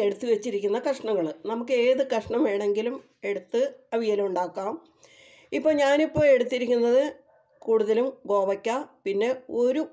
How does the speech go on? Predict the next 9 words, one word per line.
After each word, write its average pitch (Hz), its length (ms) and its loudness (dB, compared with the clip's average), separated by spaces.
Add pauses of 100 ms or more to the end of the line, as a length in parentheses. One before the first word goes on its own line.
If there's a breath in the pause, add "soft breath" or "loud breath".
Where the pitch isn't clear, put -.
ഉരുളക്കിഴങ്ങ്, 202 720 0 (680 soft breath)
ഒരു 269 140 4 (460)
ചെറിയ 240 800 0
രണ്ട് 233 380 -2 (120)
തക്കാളി, 196 480 -4 (260)
പിന്നെ 208 340 -2 (360)
ഒരു 208 220 -2 (340)
അല്പം 208 500 -10 (500)
അച്ചിങ്ങ 214 540 -6